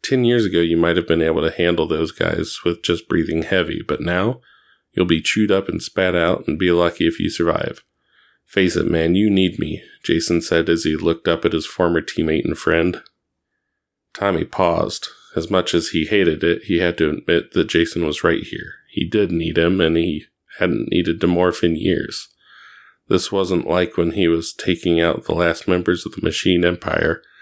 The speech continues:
This was probably a lot more dangerous. Unfortunately, he didn't know if he had it in him to pull it off again.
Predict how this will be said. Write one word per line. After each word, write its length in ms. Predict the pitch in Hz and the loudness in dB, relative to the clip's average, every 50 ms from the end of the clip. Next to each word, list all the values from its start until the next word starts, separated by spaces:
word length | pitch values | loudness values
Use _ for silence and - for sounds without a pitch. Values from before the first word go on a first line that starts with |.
| - - _ _ _ _ _ | -20 -20 _ _ _ _ _
This 200 | - - 92 - | -2 0 0 0
was 140 | 90 85 - | -2 -4 -4
probably 540 | - - 101 98 98 90 85 90 92 90 85 | -4 -2 -2 0 0 0 2 2 2 4 4
a 80 | 85 | 4
lot 200 | 82 87 85 - | 4 2 2 2
more 160 | 90 90 85 | 2 2 2
dangerous. 760 | 82 - 92 98 104 104 - - - - - - - - - - - - _ - | 2 2 0 0 2 2 0 0 -2 -4 -6 -8 -10 -10 -10 -12 -16 -20 _ -6
Unfortunately, 880 | - 85 82 - - 107 104 101 - - 87 80 76 - - 78 80 85 | -4 -4 -4 -2 -2 -2 0 0 0 0 0 0 0 0 -2 -2 -2 -2
he 160 | 82 - 107 95 | -2 -2 0 0
didn't 240 | 90 82 76 - | 0 0 0 0
know 160 | - 82 82 82 | 0 0 2 2
if 140 | 80 - | 0 0
he 140 | - 95 82 | -2 -2 0
had 180 | 87 90 87 82 | 2 2 2 2
it 120 | 85 85 | 0 0
in 160 | 92 98 98 | 0 0 0
him 200 | 85 80 82 82 | 0 -2 -2 0
to 80 | 80 76 | -2 -2
pull 200 | - - 90 82 | 0 2 0 2
it 100 | 78 - | 2 2
off 260 | 80 85 85 - - | 2 0 0 0 -4
again. 340 | - - - - - - - | -6 -6 -6 -6 -6 -8 -12